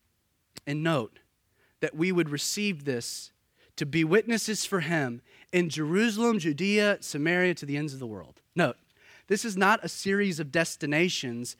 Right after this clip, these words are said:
that Jesus was commanding the disciples now to go out into the world to be a witness to. Matter of fact, you can actually say that it's a statement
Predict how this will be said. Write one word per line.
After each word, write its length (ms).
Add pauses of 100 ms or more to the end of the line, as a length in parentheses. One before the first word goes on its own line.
(220)
that 100
Jesus 440
was 120
commanding 560
the 80
disciples 520
now 140
to 80
go 340
out 200
into 220
the 60
world 340 (240)
to 80
be 140
a 60
witness 400
to. 340 (760)
Matter 140
of 60
fact, 360 (200)
you 100
can 120
actually 380
say 260
that 120
it's 140
a 60
statement 800